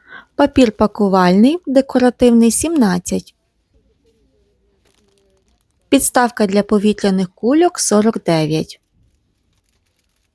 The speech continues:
Подарунковий пакет однотонний двадцять сім гривень.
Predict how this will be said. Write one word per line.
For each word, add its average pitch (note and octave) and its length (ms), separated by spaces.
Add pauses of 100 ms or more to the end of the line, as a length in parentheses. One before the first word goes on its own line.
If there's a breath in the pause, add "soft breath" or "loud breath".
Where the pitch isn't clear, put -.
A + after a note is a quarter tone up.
(2500 soft breath)
Подарунковий B3 760
пакет F#3+ 520
однотонний G3+ 960 (300)
двадцять A#3 540
сім E3+ 340
гривень. G3+ 440